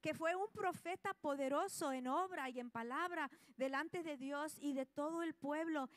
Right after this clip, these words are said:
y como los principales sacerdotes y nuestros gobernantes, le entregaron a sentencia de muerte y le crucificaron."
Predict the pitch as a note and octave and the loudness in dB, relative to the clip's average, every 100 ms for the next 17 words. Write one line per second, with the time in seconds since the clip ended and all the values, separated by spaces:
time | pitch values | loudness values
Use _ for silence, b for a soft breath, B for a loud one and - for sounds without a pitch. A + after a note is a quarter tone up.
0 | B B C#4 - C#4+ C#4+ C4+ C4+ - C#4+ | B B -4 0 0 0 -2 -2 -4 -6
1 | C4+ C#4+ - D4 E4+ F#4 - D4+ - C#4 | -4 -6 -4 -2 0 -2 -2 -2 0 -4
2 | C4 B3+ D#4 E4+ D#4+ D4+ C4+ C4 C4+ - | -2 0 0 0 -4 -2 -2 -2 -4 -4
3 | B3+ A#3+ A#3 A#3+ A3+ A#3 B3+ D#4+ F4+ F4+ | -4 -2 -2 -2 -2 -4 -6 -6 -6 -8
4 | - B B B3+ A#3+ A#3 A#3 A3+ A3+ C#4+ | -8 B B 0 0 -2 -4 -2 -2 0
5 | E4+ E4+ _ - A3 A3+ G#3 A3 B3 B3+ | 0 -2 _ -6 -6 -4 -6 -6 -8 -6
6 | D#4 C4+ A#3 C4 - F4 D#4 - G#3 - | -6 -6 -6 -8 -8 -12 -12 -14 -16 -16
7 | - G3+ A3 B3+ - | -18 -18 -14 -12 -12